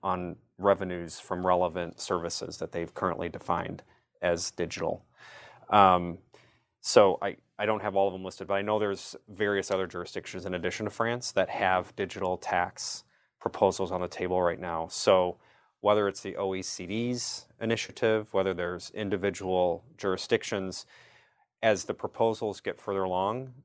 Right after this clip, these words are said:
um, from an accounting perspective, we're gonna have to think about, um, the accounting implications of those digital taxes.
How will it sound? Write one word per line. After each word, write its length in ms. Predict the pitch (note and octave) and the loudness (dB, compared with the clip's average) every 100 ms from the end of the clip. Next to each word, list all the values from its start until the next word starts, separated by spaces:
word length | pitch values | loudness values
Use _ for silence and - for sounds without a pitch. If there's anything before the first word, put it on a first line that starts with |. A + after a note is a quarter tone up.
| _ | _
um, 200 | G2 F#2 | -2 -2
from 140 | - G2+ | -2 -2
an 60 | |
accounting 240 | G2 D3 A#2 | 4 2 2
perspective, 440 | F#2+ - G2 F2+ | -6 -6 -6 -4
we're 80 | F2+ | -6
gonna 120 | F#2 | -4
have 100 | G#2 | -8
to 120 | - C3 | -2 -2
think 120 | A#2+ | 0
about, 340 | F2+ E2+ E2+ - _ | 0 0 -2 -8 _
um, 400 | G2 F#2 F2 F2 F2 _ _ _ - | -8 -6 -6 -10 -16 _ _ _ -8
the 60 | |
accounting 380 | G2 - G#2+ F#2+ | -2 0 2 0
implications 720 | F2+ F#2+ - G#2+ G2 E2 - - F#2+ | -4 -6 -4 -4 -2 -6 -8 -2 -2
of 140 | - | 0
those 500 | F#2 F2 E2 - - _ | 0 0 -2 -8 -10 _
digital 340 | G#2 F2+ F2+ F2 | -6 -4 -4 -4
taxes. 680 | - F2 - E2+ E2 - | -4 -4 -4 -8 -8 -8